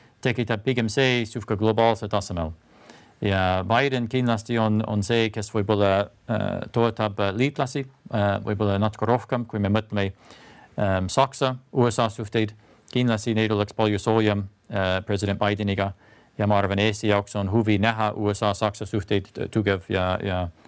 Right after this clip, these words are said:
sõbralikuna. Ähm, kindlasti on see, ähm, mitmepoolsed suhtumine, äh, multilateral, äh, suhtumine. Äh, Trump pigem kaldub teha, äh, bi-,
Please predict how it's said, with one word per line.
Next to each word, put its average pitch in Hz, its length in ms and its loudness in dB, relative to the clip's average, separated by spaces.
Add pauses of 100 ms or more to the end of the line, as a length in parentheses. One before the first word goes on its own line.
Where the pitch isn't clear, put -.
sõbralikuna. 104 640 0 (600)
Ähm, 95 460 -2 (400)
kindlasti 139 380 0
on 110 120 -2
see, 107 400 2
ähm, 98 400 -2 (220)
mitmepoolsed 110 1300 0
suhtumine, 92 640 0 (300)
äh, 92 180 -2
multilateral, 98 760 0 (500)
äh, 95 200 0
suhtumine. 101 600 0 (400)
Äh, 101 160 0
Trump 131 280 -2 (340)
pigem 117 320 0
kaldub 110 400 0
teha, 104 240 0 (260)
äh, 104 240 -4
bi-, 110 340 2